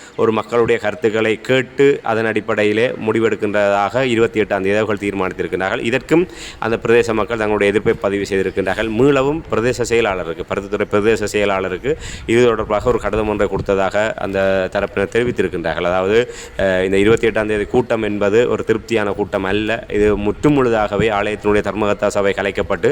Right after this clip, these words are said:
புதிய ஒரு நிர்வாகம் தெரிவு செய்யப்பட வேண்டும், கடந்த காலத்தில் இடம்பெற்ற விடயங்கள் எல்லாம் மக்களுக்கு முன்னாலே கொண்டு வரப்பட வேண்டும், இதற்கு, அஹ், சம்பந்தப்பட்டவர்கள் நடவடிக்கை எடுக்க வேண்டும் என்பதாக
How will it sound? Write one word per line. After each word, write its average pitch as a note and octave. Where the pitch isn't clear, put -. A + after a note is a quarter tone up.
புதிய C#3
ஒரு B2
நிர்வாகம் G#2+
தெரிவு G#2+
செய்யப்பட F#2+
வேண்டும், G#2
கடந்த A#2
காலத்தில் B2
இடம்பெற்ற A#2
விடயங்கள் G#2+
எல்லாம் G#2
மக்களுக்கு G#2
முன்னாலே G#2
கொண்டு G#2
வரப்பட G2
வேண்டும், F#2+
இதற்கு, A2
அஹ், G2+
சம்பந்தப்பட்டவர்கள் G#2
நடவடிக்கை G#2
எடுக்க B2+
வேண்டும் A2+
என்பதாக G2